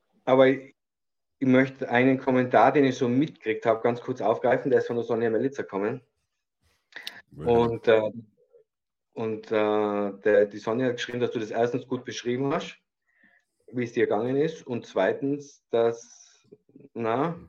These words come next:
Speaker 2: Ja.
Speaker 1: der erste. Genau.
Speaker 2: Ja.
Speaker 1: Für meinen Sohn war es der erste Lockdown schulisch gesehen gut, der zweite jedoch auch katastrophal,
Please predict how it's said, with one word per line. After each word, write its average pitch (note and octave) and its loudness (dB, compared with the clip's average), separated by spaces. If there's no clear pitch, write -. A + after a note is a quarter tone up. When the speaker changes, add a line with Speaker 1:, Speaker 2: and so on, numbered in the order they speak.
Speaker 2:
Ja. D#2+ -12
Speaker 1:
der A2+ 0
erste. A#2+ -8
Genau. A#2 2
Speaker 2:
Ja. F#2 -2
Speaker 1:
Für C3+ 6
meinen B2+ 2
Sohn D#3 -4
war B2 4
es - -2
der F2 -6
erste A#2+ 0
Lockdown A#2 -2
schulisch C3 -6
gesehen G2+ -4
gut, D3+ -4
der A2 2
zweite A2+ 2
jedoch A#2+ 0
auch G#2+ 0
katastrophal, A#2 -4